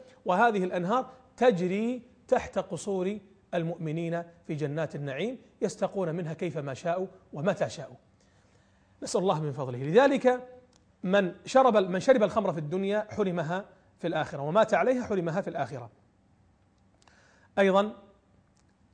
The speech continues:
جاء في حديث النبي صلى الله عليه وآله وسلم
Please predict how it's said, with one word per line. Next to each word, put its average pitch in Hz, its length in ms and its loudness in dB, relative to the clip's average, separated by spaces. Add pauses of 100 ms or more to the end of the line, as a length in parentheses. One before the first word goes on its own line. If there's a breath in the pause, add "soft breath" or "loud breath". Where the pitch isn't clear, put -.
(200)
جاء 208 200 6
في 180 100 -2
حديث 196 240 -2
النبي 196 260 0
صلى 180 240 0
الله 180 300 2
عليه 170 240 0
وآله 180 240 2
وسلم 196 460 0